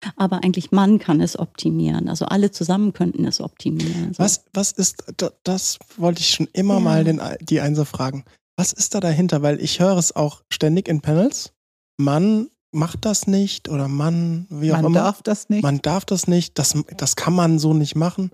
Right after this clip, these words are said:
Speaker 2: Ähm, was ist dieses Mann? Warum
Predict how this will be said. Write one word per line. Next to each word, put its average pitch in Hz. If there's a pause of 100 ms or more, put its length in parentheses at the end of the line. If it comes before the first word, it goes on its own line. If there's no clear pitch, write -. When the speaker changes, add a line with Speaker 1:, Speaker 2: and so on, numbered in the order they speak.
(420)
Speaker 2:
Ähm, 151 (220)
was 151
ist -
dieses 165
Mann? 170
Warum 160